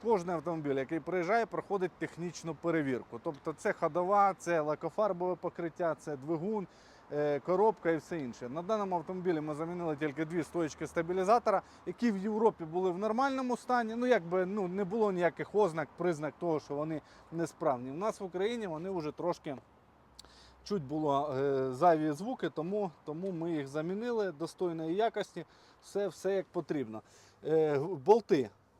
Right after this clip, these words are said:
на другий комплект коліс, під низом у нас докатка. Е, от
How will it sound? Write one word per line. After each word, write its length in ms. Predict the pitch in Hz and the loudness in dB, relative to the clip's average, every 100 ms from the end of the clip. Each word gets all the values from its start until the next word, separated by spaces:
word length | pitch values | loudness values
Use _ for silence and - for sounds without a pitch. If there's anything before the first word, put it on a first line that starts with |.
| _ _ _ _ | _ _ _ _
на 180 | 127 139 | -4 -2
другий 280 | 170 160 156 | 0 -2 -2
комплект 460 | 165 160 165 - - | -4 -2 -2 -2 0
коліс, 260 | 202 220 | 0 -2
під 200 | - 160 | -6 -4
низом 360 | 175 160 160 120 | -2 -2 -2 -2
у 60 | |
нас 260 | 117 98 - 117 | -6 -10 -14 -2
докатка. 680 | 160 147 127 120 - 151 - - - - - - - - | -2 2 0 0 -4 -14 -14 -20 -20 -20 -20 -20 -20 -10
Е, 240 | 127 127 127 | -2 0 0
от 400 | 139 143 - | 0 0 -2